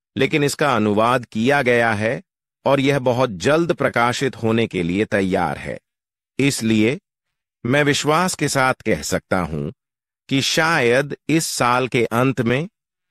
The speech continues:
या अगले साल की शुरुआत में, और इसलिए यह जाने के लिए तैयार है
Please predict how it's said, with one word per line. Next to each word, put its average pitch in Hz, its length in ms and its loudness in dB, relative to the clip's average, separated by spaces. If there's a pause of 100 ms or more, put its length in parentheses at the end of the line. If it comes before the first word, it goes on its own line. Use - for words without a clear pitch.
या 120 160 0
अगले 135 460 0
साल 123 340 0
की 131 180 -4
शुरुआत 123 600 0
में, 71 180 -6 (600)
और 104 160 2
इसलिए 123 600 0 (640)
यह 156 160 4
जाने 143 420 2
के 151 180 0
लिए 139 240 0
तैयार 113 680 2
है 147 340 -2